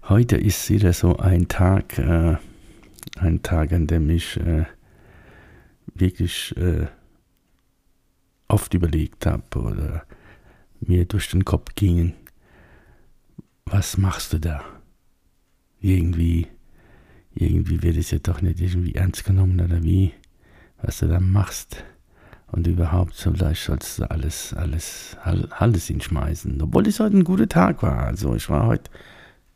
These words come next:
zwei, äh, zwei Stunden, ich war heute halben Tag, äh, in der Natur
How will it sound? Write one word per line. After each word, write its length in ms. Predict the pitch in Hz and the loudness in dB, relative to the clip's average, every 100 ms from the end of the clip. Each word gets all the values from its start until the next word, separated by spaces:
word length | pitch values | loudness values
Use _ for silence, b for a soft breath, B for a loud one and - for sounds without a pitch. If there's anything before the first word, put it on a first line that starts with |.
| - | -12
zwei, 260 | - 127 | -4 -2
äh, 300 | - 107 98 92 B B 78 - | 0 2 2 0 B B -10 -4
zwei 240 | 90 90 | -2 -2
Stunden, 260 | - - - | 0 0 0
ich 140 | - | 2
war 80 | 98 | 4
heute 180 | 95 98 | 4 4
halben 240 | 160 160 | 2 2
Tag, 240 | - 165 - - - | 2 2 0 -4 0
äh, 340 | 120 123 120 117 - B B B B B B B - | 2 4 2 0 -6 B B B B B B B 0
in 160 | 143 | 2
der 140 | 135 135 | 4 4
Natur 760 | 107 - 180 196 180 156 131 | 2 4 6 8 8 6 4